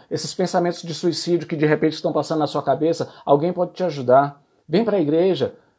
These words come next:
Tá precisando de alguma ajuda? Eu não te conheço, mas me chama ali no direct. Eu te chamo, eu converso com você,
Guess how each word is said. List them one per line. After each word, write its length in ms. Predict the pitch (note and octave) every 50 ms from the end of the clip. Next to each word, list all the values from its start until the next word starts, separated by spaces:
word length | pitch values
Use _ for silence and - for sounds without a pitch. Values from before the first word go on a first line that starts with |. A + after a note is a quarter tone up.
| _ _ _ -
Tá 80 | F3+
precisando 380 | F#3 G#3 F#3+ - E3+ F#3 F#3+ F#3+
de 40 | F3+
alguma 280 | E3+ D#3+ E3 E3 D3
ajuda? 360 | C3+ B2 C3 F#3 G#3+ G#3+ F#3
Eu 40 | F#3
não 100 | G3 G#3
te 100 | G3+ G#3+
conheço, 540 | G3+ - G#3 F#3+ F3 F3+ G3 G#3 G3 - F3
mas 180 | D#3+ E3 D3+ D#3
me 80 | F#3+
chama 300 | E3+ - - A3 A3 G3+
ali 100 | G3 G3
no 160 | G#3 G#3 G3+
direct. 600 | F3+ D#3+ D#3 D#3 D#3+ E3+ F#3+ F#3+ - - - - _ _ _ _ _ _ _ _
Eu 100 | - E3+
te 120 | - A3
chamo, 520 | - - - G#3 G#3 G#3+ A3 G3 C3+ A#2 - - _ _ _
eu 160 | - D3+ E3+ E3+
converso 520 | - - G#3 F#3 D#3+ F#3+ G#3 G#3+ G#3 G#3+
com 160 | - G#3 G3
você, 500 | F3 F3 D#3+ D#3+ - - E3+ F#3 G3+ F#3